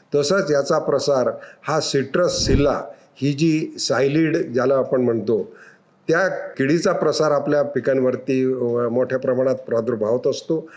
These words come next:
म्हणजेच ह्या जीवाणूचा प्रसार विषाणूप्रमाणे या citrus psylla या रसशोषक किडीच्या माध्यमातून होतो आणि म्हणून आपल्याला citrus psylla-वरती सुद्धा लक्ष दिलं पाहिजे.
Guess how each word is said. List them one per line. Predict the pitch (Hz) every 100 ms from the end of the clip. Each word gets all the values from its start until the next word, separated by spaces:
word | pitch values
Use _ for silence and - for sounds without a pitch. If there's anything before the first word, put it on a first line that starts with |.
| -
म्हणजेच | 120 143 180 156
ह्या | 117 151
जीवाणूचा | 196 151 143 135 127 120
प्रसार | 117 113 110 127 143 - - - _
विषाणूप्रमाणे | 127 131 156 190 196 160 135 120 117 117 120 113 - _ _
या | 120 143 170 170 -
citrus | 131 - 170
psylla | 170 - 120 110 117 117 - - -
या | 143 143
रसशोषक | 123 123 170 151 160 143 165 -
किडीच्या | 131 135 143 170
माध्यमातून | 131 117 120 113 113 -
होतो | 107 104 131 135 131 - -
आणि | 127 135
म्हणून | 117 120 170 151 104 - - -
आपल्याला | 117 - 143 151 127 127 - - -
citrus | 131 123 156
psylla-वरती | 151 131 120 135 123 123 131
सुद्धा | 113 104 113 123
लक्ष | 107 107 127
दिलं | 110 107 95
पाहिजे. | - 87